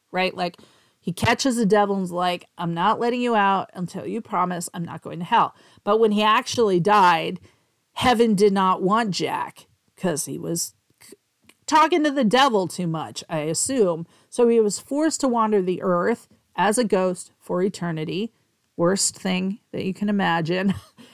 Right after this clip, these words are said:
So the devil gives Jack a burning lump of coal,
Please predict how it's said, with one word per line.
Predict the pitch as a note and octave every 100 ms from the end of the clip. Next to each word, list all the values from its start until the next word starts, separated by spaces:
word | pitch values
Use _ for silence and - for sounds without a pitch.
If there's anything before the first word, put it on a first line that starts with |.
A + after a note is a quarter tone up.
| -
So | - A#3+
the | G#3+
devil | A3 A#3+ C4
gives | G#3+ A#3 F3
Jack | G#3+ G3+ G3
a | F#3
burning | E3 G3 G#3 A3 F#3+
lump | G3 F#3
of | F3 -
coal, | F3+ D#3+ D#3 G#3 D4